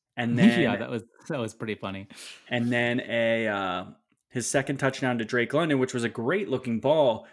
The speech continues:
Speaker 1: but the only reason they were even in the opportunity for him to get his second touchdown pass was because of an onside kick recovery. So it could have ended up being very,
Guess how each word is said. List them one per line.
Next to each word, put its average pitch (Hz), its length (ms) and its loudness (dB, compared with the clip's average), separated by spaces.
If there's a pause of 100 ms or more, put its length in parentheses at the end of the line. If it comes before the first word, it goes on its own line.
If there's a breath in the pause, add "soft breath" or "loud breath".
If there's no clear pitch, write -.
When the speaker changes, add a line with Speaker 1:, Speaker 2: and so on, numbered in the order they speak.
Speaker 1:
but 120 120 0
the 135 100 4
only 156 200 4
reason 135 240 4
they 127 80 2
were 120 140 2
even 117 240 0
in 120 120 -2
the 113 140 -2
opportunity 120 500 0
for 117 160 -6
him 113 140 -2
to 110 60 -2
get 113 260 2
his 110 220 -6
second 110 260 -2
touchdown 110 460 -4
pass 107 260 -2
was 107 140 -6
because 110 420 -4
of 110 120 -2
an 110 100 -4
onside 110 500 -6
kick 110 220 -6
recovery. 98 500 -10
So 110 400 -2 (600 soft breath)
it - 140 -4
could 170 180 2
have 160 100 2
ended 151 220 2
up 139 120 0
being 131 320 2
very, 123 320 0